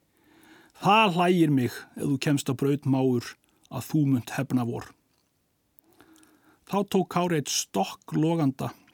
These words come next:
í hönd sér og hleypur út eftir þvertrínu, slöngvir þá stokkinum út af þekjunni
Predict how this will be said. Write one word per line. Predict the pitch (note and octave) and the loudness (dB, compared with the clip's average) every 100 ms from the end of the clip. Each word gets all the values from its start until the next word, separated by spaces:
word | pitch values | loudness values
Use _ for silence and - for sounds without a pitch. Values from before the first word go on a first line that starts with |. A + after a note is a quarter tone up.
| _ _ _ _ _ - | _ _ _ _ _ -4
í | B2 | 0
hönd | C#3+ D#3 | 0 -2
sér | - C#3+ - - _ | -4 -6 -8 -16 _
og | - | -8
hleypur | A#2+ D3+ G3 G#3 - D3+ | -2 0 2 0 0 -2
út | F3 D3 | 0 -4
eftir | - | -4
þvertrínu, | A#2 E3+ D#3+ E3+ D3 D3 - - - - _ | -6 -6 -6 -2 0 -2 -4 -20 -20 -20 _
slöngvir | - - D#3 E3+ G#3 F#3 D#3 D3 | -10 -4 0 4 4 2 0 -2
þá | C#3 | -2
stokkinum | B2 - D#3+ - C3+ C3 | -4 -4 -6 -2 0 0
út | D#3+ - | -2 -4
af | A#2+ | -2
þekjunni | D#3+ - C#3 C3+ | -4 0 -2 -2